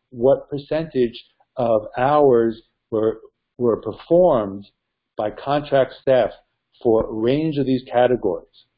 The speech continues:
And what we're gonna do, we don't, we don't publish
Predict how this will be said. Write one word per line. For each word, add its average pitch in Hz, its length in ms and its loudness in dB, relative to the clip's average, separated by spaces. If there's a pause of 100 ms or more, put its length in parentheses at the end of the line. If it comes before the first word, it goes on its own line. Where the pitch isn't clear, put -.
(760)
And 127 100 6
what 180 160 6
we're 180 80 2
gonna 175 180 0
do, 170 320 -2 (160)
we - 80 -2
don't, 196 240 -4 (120)
we 170 280 -6
don't 196 160 -2
publish 165 280 -6